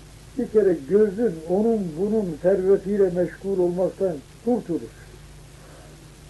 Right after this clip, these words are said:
O zaman diyebilirsin ki, "Rabbimin bana verdiği nimetin hakkı şükrünü eda edemiyorum.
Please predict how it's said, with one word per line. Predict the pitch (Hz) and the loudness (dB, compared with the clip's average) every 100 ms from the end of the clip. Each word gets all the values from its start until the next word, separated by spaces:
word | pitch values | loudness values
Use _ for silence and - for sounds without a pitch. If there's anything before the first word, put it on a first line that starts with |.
| - 262 | -2 6
O | 277 | 6
zaman | 240 190 185 165 143 | 6 4 0 -4 0
diyebilirsin | 165 165 160 151 147 - 143 123 | 2 2 2 -2 -2 -4 -12 -12
ki, | 120 107 - - - - 131 | -12 -12 -14 -20 -20 -18 0
"Rabbimin | 151 170 147 151 190 220 196 151 127 123 | 2 2 0 0 2 2 -2 -6 -6 0
bana | 156 170 208 196 | 2 4 2 4
verdiği | 190 180 156 170 151 135 135 | 4 4 -2 -4 -4 -4 -4
nimetin | 180 185 175 170 214 175 120 - - - - | -4 0 0 2 0 -2 -6 -18 -20 -10 -2
hakkı | 175 - 190 - | -2 -2 -8 -6
şükrünü | 175 - 160 175 185 170 165 | -8 -6 -4 0 4 4 4
eda | 180 180 | 4 4
edemiyorum. | 156 151 220 214 165 135 127 | 2 4 4 2 -2 -4 -6